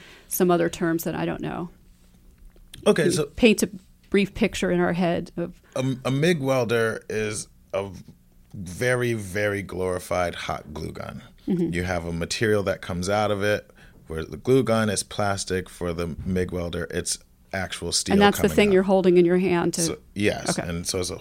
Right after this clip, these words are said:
Speaker 2: whole machine with a spool of wire that shoots the wire through the gun.
Speaker 1: Wow.
Speaker 2: And that arc at, it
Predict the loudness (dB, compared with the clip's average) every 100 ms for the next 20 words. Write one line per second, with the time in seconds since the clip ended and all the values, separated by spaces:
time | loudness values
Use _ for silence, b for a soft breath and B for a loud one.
0 | -8 2 4 4 2 0 0 0 0 -2
1 | -4 -6 -4 0 2 2 0 -4 -6 -4
2 | -2 -2 -4 -8 B B B -6 -2 -2
3 | -4 -4 -2 -2 -2 -4 -4 -4 -4 -6
4 | -8 -4 0 0 0 -2 -6 -10 -6 -4
5 | -4 -6 -8 -12 B -2 -2 -2 -4 -2
6 | 0 -2 -2 -6 -8 -14 -14 -6 -2 0
7 | 0 -2 -8 -20 -20 -16 -4 0 0 0
8 | -2 -2 -2 -6 -20 -20 -16 -14 -14 -20
9 | -20 -20 -16 -12 -10 -10 -10 -12 -8 -8